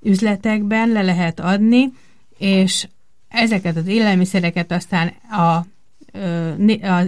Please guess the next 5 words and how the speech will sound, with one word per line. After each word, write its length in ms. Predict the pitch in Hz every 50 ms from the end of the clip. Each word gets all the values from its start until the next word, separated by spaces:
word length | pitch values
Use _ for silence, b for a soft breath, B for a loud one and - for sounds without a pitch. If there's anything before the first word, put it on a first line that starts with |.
| - -
Népegészségügyi 920 | 208 190 214 220 220 220 202 185 185 190 180 180 - 214 190 190 185 180
Biztos-, 420 | 170 190 185 - 190 185 190 185 -
Bizottságnak 640 | 196 196 196 185 170 - - 190 175 175 180 175 -
a 160 | 180 170 170
munkatársai, 920 | 190 202 208 190 202 185 180 180 170 170 165 - - 190 170 165 160 165